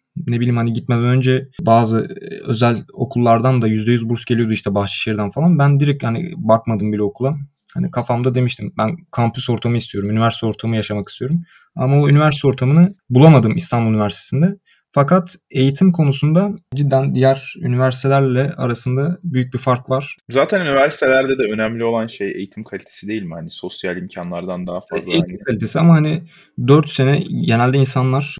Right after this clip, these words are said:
Speaker 1: e, bu konuda benden yaşça büyüklerle konuştuğum zaman diyorlar işte, "Üniversite hayatını iyi değerlendir, işte bir daha gelmez, üniversite hayatı şöyledir, böyledir." O kadar met edilen üniversite hayatını yaşayamadık işte. İkinci senemiz bitiyor, daha adam akıllı üniversiteye gidemedik. Ama eğitim olarak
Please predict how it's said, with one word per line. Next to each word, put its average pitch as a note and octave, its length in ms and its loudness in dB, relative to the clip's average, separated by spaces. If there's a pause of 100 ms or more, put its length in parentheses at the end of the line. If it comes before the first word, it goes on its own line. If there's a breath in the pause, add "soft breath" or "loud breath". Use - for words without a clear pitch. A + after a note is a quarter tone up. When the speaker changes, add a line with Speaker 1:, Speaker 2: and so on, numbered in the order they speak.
Speaker 1:
e, A#2 220 -2
bu A2+ 80 -4
konuda A2+ 560 0
benden A2+ 300 -4
yaşça A#2+ 360 -4
büyüklerle A#2 400 -2
konuştuğum A#2+ 420 -4
zaman A#2 260 -2
diyorlar A#2 200 0
işte, - 160 -6
"Üniversite A2 340 -2
hayatını G#2+ 300 -2
iyi A2 120 0
değerlendir, G#2 420 -2
işte G2+ 180 -6
bir G#2+ 80 -2
daha G#2+ 160 0
gelmez, G#2 380 -2
üniversite G#2+ 380 -4
hayatı G#2+ 220 -4
şöyledir, G#2+ 360 -4
böyledir." A#2+ 360 -2
O C#3 120 -4
kadar D3+ 160 2
met E3 260 4
edilen D3 260 2
üniversite D3+ 400 2
hayatını F3 460 2 (160)
yaşayamadık G3+ 520 4
işte. - 180 0
İkinci D#3+ 240 8
senemiz E3 360 8
bitiyor, E3+ 280 4
daha D#3 260 2
adam D3+ 220 2
akıllı C#3+ 240 2
üniversiteye D#3 340 2
gidemedik. B2 460 -2 (100)
Ama E3+ 340 6
eğitim D#3 320 4
olarak E3+ 360 2